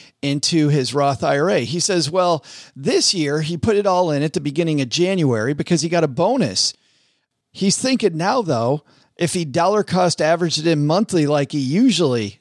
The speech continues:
does, given the gyrations of the market, he would have been better off than that one-time contribution in January. He says, "I know this is a cherry-picked example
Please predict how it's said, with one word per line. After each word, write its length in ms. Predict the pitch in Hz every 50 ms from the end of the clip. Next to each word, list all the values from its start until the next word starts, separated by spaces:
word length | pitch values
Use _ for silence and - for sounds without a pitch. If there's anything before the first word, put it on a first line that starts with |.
| - 156
does, 440 | - 120 98 101 107 139 156 -
given 260 | - 170 160 151 143 135
the 80 | 127
gyrations 680 | 113 - 160 151 151 151 156 156 151 - - 160 131 123
of 40 | 131
the 60 | 139
market, 300 | 147 165 214 208 - 165
he 40 | 160
would 140 | 190 214
have 60 | 220 196
been 120 | 226 208
better 320 | 165 226 226 226 220 214
off 440 | 220 233 254 226 170 156 170 - - - _ _ _ _ _ _ _ -
than 120 | 160 175
that 160 | 185 175 -
one-time 460 | - 160 165 165 - 180 175 160 160
contribution 960 | - 170 170 160 143 - 160 143 143 147 151 139 - - 160 143 139 139 131 - - - - - _ _ _ _ -
in 160 | - 135 135
January. 380 | 113 151 147 143 131 110 104 107
He 40 |
says, 180 | - 160 151 151
"I 80 | 147 139
know 140 | 151 175
this 220 | 190 185 160 - 156
is 100 | 135 127
a 60 | 117
cherry-picked 580 | - - 185 185 180 165 - 180 185 160 - 160
example 720 | 139 117 110 - 156 156 165 151 - 139 120 120 120 -